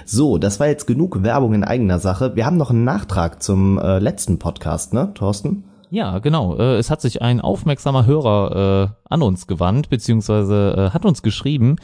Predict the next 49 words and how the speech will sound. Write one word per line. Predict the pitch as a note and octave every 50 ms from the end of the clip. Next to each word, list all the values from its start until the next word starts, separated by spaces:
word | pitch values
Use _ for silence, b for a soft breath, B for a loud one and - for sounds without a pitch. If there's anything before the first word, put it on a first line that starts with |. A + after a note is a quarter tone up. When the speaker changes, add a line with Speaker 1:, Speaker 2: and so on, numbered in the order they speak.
| B B B B B -
Speaker 2:
beziehungsweise | - - - D3+ B2 B2 A2+ G#2+ -
ganz | A#2 A#2 A2 -
öffentlich, | - C#3+ - G2+ E2+ F2 D#2+ D#2 - -
ne, | A2+ B2
nicht | B2 A#2 - -
privat | - G2+ F2 G2+ G#2+ C3 C#3 -
geschrieben, | B2+ A#2 - B2 A2+ A2+
sondern | A2 G#2+ G#2+ G2
ganz | G#2 G2+ -
öffentlich | - - - A2 G#2 - -
bei | - -
Facebook | G#2+ - - E3+ G#3 - - - C3+ B2
sogar. | - - A2+ F#2+ G2+ G2+ A#2 D3 - B B B B B
Also | A2 G#2 G#2+
ihr | G#2
könnt | - C#3+ B2+
es | A2+ G2+ -
alle | G2+ G#2 G2
nachlesen, | G2+ A#2 C#3+ C3 B2+ A#2+ A2+ A2 G#2+
wenn | G#2 G#2
ihr | G#2 G2+
Mitglied | G2+ G#2+ A2+ G#2+ - - A#2 A2+ -
auch | - G#2 G2+
in | G#2 G2
der | G2+ G2
Facebook-Gruppe | F#2 - - - - - - - G2 - - F2+ E2+ F2
werdet. | D#2+ F2+ G2 A2 B2+ -
Also | - F#2+ F#2+ F2+
falls | - - A2 G#2 -
ihr | G2
das | F#2 - -
nicht, | G2 - -
noch | F2+ F2+ F2
nicht | G2+ A#2 E3 - - -
getan | - C3 - - C3 B2+ B2 B2
habt, | A#2+ - _ -
bitte | A2 - - A2+ G2+ G2+ G2+ B B B B B B
sofort, | B F#2 G2 G2+ G2 - - F#2 F2 F2 F2 - -
äh, | E2+ E2 D#2+ D#2+ -
anmelden, | - C#3+ D#3 C#3+ C3+ C3+ C3+ B2 B2 G#2+
hier | A#2 G#2+
den | G#2 F#2
Podcast | - C#3 - - B2+ A#2+ -
unterbrechen. | - G#2+ - A2+ G#2 G#2 A#2 A#2 - A2+ A2 A2+ A2+ -
Wir | - F#2 F2
warten | G#2+ A#2+ - -
noch | A#2+ A#2 -
einen | A#2 A2+ A#2
Moment. | A2+ A2 G#2+ A2 A2 A2 G#2+ - -